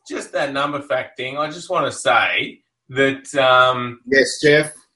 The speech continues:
Speaker 1: one of our Ping Skills, uh, the winners of the Japan Open competition,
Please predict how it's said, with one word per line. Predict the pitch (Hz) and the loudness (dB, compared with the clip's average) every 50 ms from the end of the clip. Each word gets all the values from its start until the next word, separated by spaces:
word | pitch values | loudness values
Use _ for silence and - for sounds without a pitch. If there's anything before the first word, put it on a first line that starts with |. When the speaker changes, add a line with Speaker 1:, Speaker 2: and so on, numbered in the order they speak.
| _ _ _ _ _ _ _ _ _ _ _ _ _ _ | _ _ _ _ _ _ _ _ _ _ _ _ _ _
Speaker 1:
one | - 190 208 214 | 0 2 2 4
of | 208 185 | 4 4
our | 185 165 151 139 | 4 4 4 2
Ping | - 170 180 170 170 | 0 -6 -6 -6 -8
Skills, | - - - 170 160 156 156 156 151 147 135 - - - | -10 -10 -8 -6 -4 -4 -4 -4 -4 -6 -6 -8 -14 -16
uh, | - - - 143 139 139 139 139 135 135 135 - - - | -12 -8 -4 0 2 4 4 4 4 4 2 0 -2 -6
the | 143 | -6
winners | 135 151 170 175 170 156 143 | -4 -4 -2 -2 -2 -4 -4
of | 139 | -6
the | 135 | -8
Japan | 135 - 139 135 - 143 147 147 143 139 | -10 -10 -12 -8 -2 0 2 2 2 2
Open | 139 160 190 202 - - 156 | 2 0 0 0 -4 -8 -4
competition, | 147 151 139 135 127 123 - 127 120 117 - 123 131 147 - - - | 0 0 0 0 0 -6 -8 -8 -8 -6 -4 -6 -6 -6 -8 -12 -16